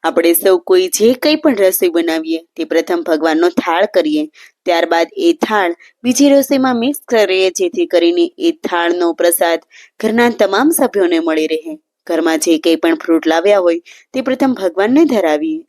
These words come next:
જેથી કરીને એ ફ્રૂટ, એ અન્ન બધું પવિત્ર થાય. જેનું અન્ન પવિત્ર તેનું અંતઃકરણ પવિત્ર. અંતઃકરણ શુદ્ધ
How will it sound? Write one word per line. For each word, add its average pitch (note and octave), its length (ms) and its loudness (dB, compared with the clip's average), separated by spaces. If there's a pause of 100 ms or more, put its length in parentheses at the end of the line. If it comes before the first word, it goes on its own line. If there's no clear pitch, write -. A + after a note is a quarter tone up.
જેથી D#3+ 360 -4
કરીને D#3 400 0 (460)
એ D#3+ 80 2
ફ્રૂટ, F3+ 420 2 (280)
એ A3 180 -4
અન્ન F#3+ 180 2 (260)
બધું G#3+ 280 2
પવિત્ર F3 520 0
થાય. D#3+ 300 -4 (140)
જેનું F3 380 -4
અન્ન F3 220 0
પવિત્ર F3 400 0 (220)
તેનું C#4+ 260 2
અંતઃકરણ G4 680 2
પવિત્ર. D#3+ 380 0 (360)
અંતઃકરણ E3+ 560 0
શુદ્ધ E3 320 -4